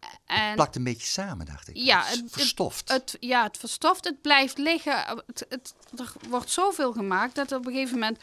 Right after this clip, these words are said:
Speaker 1: de draadjes vol komen te liggen. En ook de kamertjes waar de, de mens die,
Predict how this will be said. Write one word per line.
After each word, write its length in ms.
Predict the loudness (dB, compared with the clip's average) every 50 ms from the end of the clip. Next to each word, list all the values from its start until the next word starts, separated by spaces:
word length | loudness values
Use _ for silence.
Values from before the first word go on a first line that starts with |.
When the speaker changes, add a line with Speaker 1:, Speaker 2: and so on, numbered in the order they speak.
| -14 -20 -20 -20 -20 _
Speaker 1:
de 240 | -4 -2 -2 -2 -2 -2
draadjes 520 | 4 6 6 6 6 4 2 -2 -4 -2
vol 240 | -2 -2 -2 -2 -2
komen 320 | -2 -2 0 0 -2 -4
te 160 | -4 -6 -6
liggen. 400 | -4 -4 -6 -6 -6 -6 -6 -4
En 220 | -4 -4 -6 -6 -8
ook 180 | -10 -12 -12
de 80 | -12 -6
kamertjes 680 | 4 8 10 10 10 8 6 0 -4 -4 -4 -4 -4 -4
waar 340 | -2 -2 -2 -2 -4 -4
de, 240 | -4 -6 -6 -6 -4
de 120 | -4 -4 -2
mens 360 | 0 0 -2 -2 -4 -8 -10 -10
die, 300 | -10 -10 -8 -10 -10